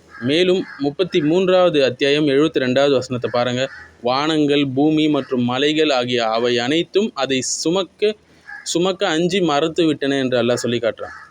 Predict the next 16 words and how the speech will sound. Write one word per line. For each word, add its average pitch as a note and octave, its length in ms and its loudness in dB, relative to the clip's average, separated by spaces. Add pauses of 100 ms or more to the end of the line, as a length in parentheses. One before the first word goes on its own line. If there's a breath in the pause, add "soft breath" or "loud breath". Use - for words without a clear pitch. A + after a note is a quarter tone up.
(120)
மேலும் D#3 480 0
பதினேழாவது D3+ 560 2
அத்தியாயம் C3+ 380 0
நாற்பத்தி C3 360 -2
நாலாவது B2 400 0
வசனத்துல, B2 400 -4 (340)
"ஏழு C3+ 420 2
வானங்களும் E3 520 0
பூமியும் D3+ 480 2
அவற்றில் D3 440 -2
உள்ள C3+ 220 2
யாவும் C#3 480 2 (140)
அல்லாஹ் D#3 540 0
ஆகிய C3+ 360 -2
அவனை D#3+ 460 -2
துதிக்கின்றன" A#2 920 -4